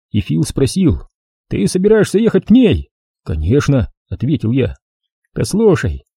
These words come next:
она наверняка ещё не вернулась. Эти совещания длятся часами. Пойдём с нами, а к ней поедешь позже».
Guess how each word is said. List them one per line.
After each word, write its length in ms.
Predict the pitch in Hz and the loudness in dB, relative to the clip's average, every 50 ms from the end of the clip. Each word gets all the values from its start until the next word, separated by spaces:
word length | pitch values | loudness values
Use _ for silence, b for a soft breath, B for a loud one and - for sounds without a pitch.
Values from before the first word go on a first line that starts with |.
| _ _ | _ _
она 220 | - - 185 226 | -6 -4 -2 0
наверняка 440 | 226 226 214 202 190 208 202 - 233 | 0 2 2 2 2 2 2 2 2
ещё 180 | 151 - - 226 | 2 2 2 2
не 100 | 226 214 | 2 2
вернулась. 640 | 147 147 123 147 160 170 160 151 139 - - - _ _ _ _ _ _ | 2 2 2 2 2 4 4 4 2 2 -2 -6 _ _ _ _ _ _
Эти 220 | - 107 113 - 143 | -6 -4 -4 -4 -4
совещания 640 | - 160 165 165 - - 202 190 175 160 147 131 | -4 -2 -2 -2 -2 -2 0 0 2 2 0 0
длятся 340 | 87 113 170 185 - - 151 | 0 0 -2 0 0 -2 -2
часами. 560 | - 180 165 - 214 208 175 123 85 73 - _ _ _ _ _ | -2 -2 0 2 2 2 2 2 0 -2 -6 _ _ _ _ _
Пойдём 320 | - 120 151 226 262 214 - | -6 -2 0 2 2 2 2
с 80 | - | 2
нами, 360 | 214 254 220 - 95 71 - _ - - _ - | 2 2 2 2 0 -2 -6 _ -20 -20 _ -8
а 120 | - 117 | -8 -2
к 60 | - | 0
ней 140 | 214 269 247 | 2 2 2
поедешь 440 | - - 196 247 247 185 - - - | 2 2 2 2 2 0 0 -2 -2
позже». 480 | - 220 208 160 117 135 147 113 73 | 0 2 2 2 2 2 2 0 -2